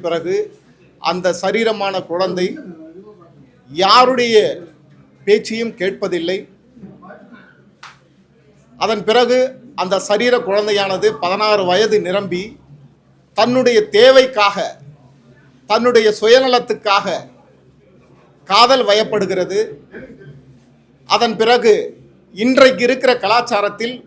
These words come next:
போதைக்கு அடிமையாகிறது. இந்த இரண்டுக்குமே அடிமையாகி தன்னுடைய சரீரத்தை தாய் தகப்பனுக்கு துரோகம் செய்கிறது. ஆகையாலே இந்த படத்தில் ஒரு நல்ல கருத்தை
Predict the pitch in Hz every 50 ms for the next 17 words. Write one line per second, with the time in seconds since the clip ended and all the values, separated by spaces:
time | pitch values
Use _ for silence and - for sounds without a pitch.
0 | 131 160 196 233 254 262 262 254 - 226 202 202 214 220 220 214 196 185 165 165
1 | 165 160 - - 120 113 - - - - - 135 - - - _ - - - -
2 | - - - _ _ - _ _ _ 214 233 240 240 226 220 220 247 269 277 262
3 | 285 277 269 254 262 277 277 233 233 240 240 247 247 240 226 214 208 190 185 226
4 | 240 254 247 - _ _ _ _ _ _ - - - _ - - 226 233 240 226
5 | 214 214 208 202 208 208 220 247 277 277 254 240 - - 220 202 180 160 139 127
6 | - - _ _ - - - _ - - - - - - - - - 196 247 269
7 | 277 208 - 233 208 240 233 233 233 226 233 226 240 - 254 269 277 302 294 -
8 | - - - - - - - - - - - - - - - - 202 226 285 311
9 | 285 285 254 - - 208 214 175 185 165 156 120 120 104 - - - - - -
10 | - - - _ _ _ - - - _ _ - - 165 190 185 208 208 214 220
11 | 214 233 247 269 277 262 - _ _ _ _ - 165 160 180 180 - 180 185 214
12 | 233 - - 247 240 247 262 - - - 180 170 165 170 180 202 233 185 - 190
13 | 190 202 202 - 208